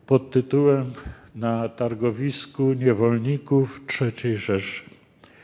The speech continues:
Opisuje ona w oparciu o informacje otrzymane od swojego teś-, ojca i innych ludzi historię naszych dzieci, które zostały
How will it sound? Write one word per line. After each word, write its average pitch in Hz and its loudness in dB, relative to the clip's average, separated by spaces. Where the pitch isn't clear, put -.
Opisuje 135 2
ona 139 2
w 123 -2
oparciu 127 2
o 117 6
informacje 120 0
otrzymane 127 -2
od 107 -4
swojego 107 -2
teś-, 127 -2
ojca 139 4
i 135 -2
innych 123 0
ludzi 139 2
historię 156 2
naszych 135 -4
dzieci, 127 0
które 127 6
zostały 139 4